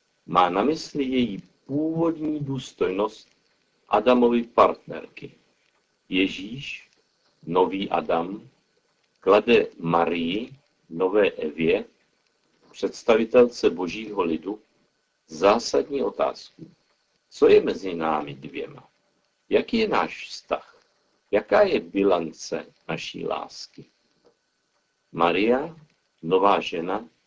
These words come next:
pokorně odpovídá: „Naše touha jít svou cestou ke štěstí skončila v prázdnotě. Už nic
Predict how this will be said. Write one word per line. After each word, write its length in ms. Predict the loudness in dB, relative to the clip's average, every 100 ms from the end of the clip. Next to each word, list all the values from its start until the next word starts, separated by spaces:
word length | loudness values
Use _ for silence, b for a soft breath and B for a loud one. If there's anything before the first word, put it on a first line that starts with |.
| _ _ _ _ -4
pokorně 560 | -4 0 -2 -2 -4 -6 _ -12
odpovídá: 800 | -12 -6 -6 -6 -10 -12 -14 -18 _ _ _ _ _ _ _ _ _ -4
„Naše 300 | -4 0 -2
touha 500 | 4 4 6 4 2
jít 200 | 2 -2
svou 340 | -6 -2 -2
cestou 540 | -2 -8 -8 0 2 2
ke 140 | -4
štěstí 540 | -8 -8 -8 -8 -14 -14
skončila 640 | -6 -6 -6 -8 -4 -4
v 140 | _ _ -6
prázdnotě. 720 | -4 -4 -10 -16 -16 -10 -10 _ _ _ _ _ _ _ _ _
Už 340 | -8 -8 -8 -8
nic 480 | -8 -8 -18 -20